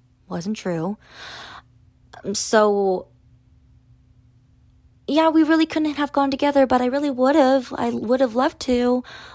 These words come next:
blah, blah, blah." Now, later that day, I was at school,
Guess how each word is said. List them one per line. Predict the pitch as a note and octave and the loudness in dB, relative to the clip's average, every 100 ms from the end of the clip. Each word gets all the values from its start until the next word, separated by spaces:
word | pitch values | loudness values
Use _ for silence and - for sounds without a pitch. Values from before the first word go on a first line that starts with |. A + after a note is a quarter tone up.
| - - | -12 -2
blah, | F3+ | 0
blah, | F#3 | 0
blah." | - A#1 - F3+ _ _ _ _ - _ _ _ _ _ _ _ | -2 -4 -4 -10 _ _ _ _ -20 _ _ _ _ _ _ _
Now, | G#3 G3+ G3 F#3+ - _ _ _ _ _ _ _ - _ _ _ _ _ _ _ _ _ _ _ | -2 2 2 0 -6 _ _ _ _ _ _ _ -20 _ _ _ _ _ _ _ _ _ _ _
later | G#3 A3 A#3 C4+ C4+ | 2 4 6 6 4
that | G#3+ | 2
day, | F#3+ F3 | 0 -2
I | F3+ | 0
was | G3 | -2
at | - | -4
school, | - - F3 E3+ E3+ - | -6 -4 -2 0 -2 -6